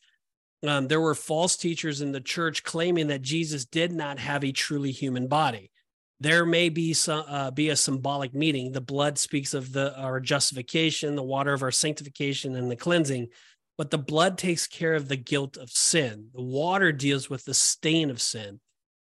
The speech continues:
We know that First John five six, it deals with the evidence that Jesus is God. He came in the flesh and he presents three witnesses, the Spirit, the water, and the blood.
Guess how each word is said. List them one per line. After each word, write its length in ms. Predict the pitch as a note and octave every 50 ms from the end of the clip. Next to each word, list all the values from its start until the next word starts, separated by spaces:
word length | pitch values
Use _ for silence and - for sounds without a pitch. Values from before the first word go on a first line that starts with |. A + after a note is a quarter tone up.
| _ _ -
We 100 | D3+ D#3+
know 180 | E3+ E3+ E3+ E3+
that 220 | E3+ E3 D3 -
First 240 | - E3+ E3 D#3 -
John 200 | - D#3+ D3+ D3
five 280 | - - D3 C#3+ C#3 -
six, 340 | - - E3+ D#3+ - - - _ _
it 200 | D3+ D3 C#3+ C3+
deals 320 | C#3+ D3 D3+ D3 C#3+ C3
with 220 | C#3+ D3 C#3 C3+ -
the 180 | C#3 C#3 - -
evidence 420 | D#3+ D#3+ D3+ D#3 D3 C#3+ C#3 -
that 180 | - C#3+ C3+ C3+
Jesus 460 | B2+ C3+ D3 C#3 C3+ C#3 C3 - -
is 120 | B2 A#2 A#2
God. 460 | A#2+ - D3 E3 D#3+ C3+ A#2 A#2+ B2+
He 140 | C#3+ C#3+ B2+
came 360 | - - D3 D3+ E3 F3+ F#3+
in 120 | F#3 F#3
the 80 | E3+ D3
flesh 480 | - - C3 B2+ A#2+ A#2+ A#2+ - - -
and 100 | C3 C3+
he 80 | C3+ B2
presents 600 | - - C#3 C#3 C3 C#3 D3+ D3 C#3+ B2+ - -
three 380 | - - - D3+ D#3+ E3 F3 F3
witnesses, 680 | E3+ D3+ D#3 E3+ E3+ D#3 C#3 B2 - A#2+ A2+ A2 A2 - _ _ _ _ _ _ _
the 60 | - C3
Spirit, 600 | - - - - - D#3 D#3+ D#3+ D#3 D3+ C3+ C#3+
the 80 | C#3+
water, 420 | C3 C3 C3+ C3 C3 C3 C3 C3 C3
and 160 | B2+ B2 B2
the 60 | A#2+
blood. 420 | A2+ A#2 B2 B2 A2+ G2+ G2+ A2